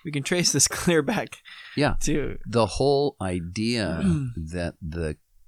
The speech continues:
Speaker 2: purpose of being a human is to be sexually gratified.
Speaker 1: Mm-hmm.
Speaker 2: That idea, that actually would have made no sense to people in previous generations either, that the purpose of a human is to be gratified, and especially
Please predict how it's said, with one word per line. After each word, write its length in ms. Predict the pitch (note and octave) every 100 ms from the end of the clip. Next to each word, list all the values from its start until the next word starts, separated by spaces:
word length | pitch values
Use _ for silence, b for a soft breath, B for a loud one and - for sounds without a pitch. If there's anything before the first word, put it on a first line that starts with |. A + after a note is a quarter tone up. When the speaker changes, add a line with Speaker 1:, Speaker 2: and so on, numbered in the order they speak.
| _ _ _ -
Speaker 2:
purpose 460 | - A#2 - G2+ -
of 220 | D2+ E2
being 260 | F#2 F#2+ E2+
a 60 |
human 460 | E2 G2+ F#2+ F2 D#2
is 180 | D#2 -
to 120 | D2+
be 180 | D2 D2+
sexually 800 | - E2+ E2 - E2+ D#2+ D#2 D2+
gratified. 680 | D#2 C#2+ C#2 - - G1+ -
Speaker 1:
Mm-hmm. 380 | D3+ C3+ B2 A#2+ - -
Speaker 2:
That 240 | - C3+ D3
idea, 500 | B2 G2+ A2+ G3 - _ _ _ _ _ _ _ _ b b
that 180 | E3+ C#3+ -
actually 300 | D3+ - A#2
would 160 | G#2
have 120 | A2 G2+
made 240 | G2+ F#2+
no 160 | A2 A2
sense 380 | - G#2 -
to 100 | -
people 280 | E2+ F2 F2
in 80 | E2
previous 320 | D#2+ D2+ D2+
generations 600 | - D2 D2 C#2 - B1+
either, 300 | D2+ C2+ G1+ - B B B -
that 140 | F2
the 100 | F2
purpose 640 | - - F3 A#3 - - -
of 100 | C2
a 60 |
human 360 | - - - - _ _ _ _ _ -
is 140 | F2
to 100 | -
be 120 | E2 E2+
gratified, 720 | A2 C3+ A2+ - B1+ C2+ -
and 340 | G#2+ A2+ G2+ D3+ _ -
especially 840 | G2 - - F#3 - B1 G#1+ -